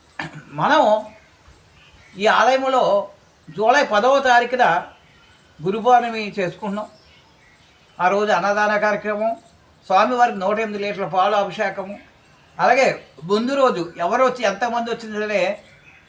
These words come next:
దత్త వాళ్ళ, వాళ్ళ చేత స్వయంగా దత్త హోమాలు కూడా చేయించడం జరుగుతుంది. ఎవరైనా దత్త హోమాలు చేయదలుచుకోవాలనుకునే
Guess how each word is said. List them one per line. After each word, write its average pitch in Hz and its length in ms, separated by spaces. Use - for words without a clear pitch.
దత్త 175 320
వాళ్ళ, 196 280
వాళ్ళ 202 200
చేత 220 240
స్వయంగా 240 400
దత్త 185 200
హోమాలు 220 360
కూడా 190 160
చేయించడం 196 400
జరుగుతుంది. 202 380
ఎవరైనా 247 380
దత్త 208 160
హోమాలు 220 340
చేయదలుచుకోవాలనుకునే 202 1000